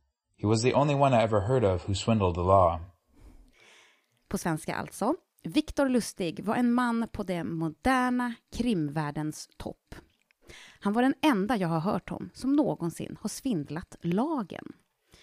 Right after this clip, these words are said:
Speaker 2: Slutcitat. Men än är han inte tillfångatagen. Och en Secret Service-agent vid namn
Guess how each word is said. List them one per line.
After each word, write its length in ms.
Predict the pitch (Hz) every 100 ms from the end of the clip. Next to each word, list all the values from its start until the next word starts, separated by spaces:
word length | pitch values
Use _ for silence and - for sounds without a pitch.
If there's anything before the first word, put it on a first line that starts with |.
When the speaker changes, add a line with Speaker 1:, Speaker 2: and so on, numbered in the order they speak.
| -
Speaker 2:
Slutcitat. 680 | - - 147 - - - - - _ _ _ _ _ _
Men 180 | 254 269
än 300 | 294 285 285
är 180 | - 170
han 160 | 156 160
inte 220 | 190 -
tillfångatagen. 880 | - - 254 160 - 302 - - 180 _ _
Och 200 | - 165 -
en 260 | 156 151 - _
Secret 480 | - - 160 160 -
Service-agent 1000 | - 185 147 147 - 160 254 285 277 -
vid 160 | 214 202
namn 320 | 151 143